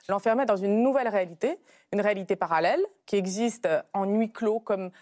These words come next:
un vase non communicant par rapport au reste du monde. Et cette réalité parallèle, euh, elle, elle fait fi absolument de tout ce qui se passe dans le réel. C'est-à-dire que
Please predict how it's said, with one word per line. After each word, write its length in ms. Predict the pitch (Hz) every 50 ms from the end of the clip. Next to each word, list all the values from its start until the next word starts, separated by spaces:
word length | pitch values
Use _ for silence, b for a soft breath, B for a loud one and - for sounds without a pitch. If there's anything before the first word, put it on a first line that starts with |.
| b b
un 140 | - 202 208
vase 320 | 185 196 208 214 208 185
non 220 | 190 208 220 233 247
communicant 560 | 240 - 226 196 190 185 185 180 - 185 180
par 120 | - 185 170
rapport 200 | 175 165 - 165
au 60 | 160
reste 240 | 156 185 180 - -
du 120 | 165 156
monde. 340 | 156 160 196 294 330 262 165 B B B B B B B
Et 200 | - 254 269 269
cette 180 | - 220 180
réalité 340 | - - 190 180 175 170 -
parallèle, 500 | 170 180 160 160 156 175 202 247 311 349 349 - - -
euh, 240 | 190 180 170 165 165 -
elle, 180 | - 185 175 170 -
elle 160 | 175 175 -
fait 160 | - - 190
fi 280 | 175 - - - 196 -
absolument 600 | - - - - - 202 - 139 196 226 277 302 -
de 200 | - 165 180 180
tout 260 | 180 - _ - -
ce 80 | 254 -
qui 100 | - 202
se 80 | - -
passe 200 | - 220 214 190
dans 80 | 196
le 80 | 185 190
réel. 160 | 185 175 147
C'est-à-dire 320 | - - 185 175 214 208
que 160 | - - 175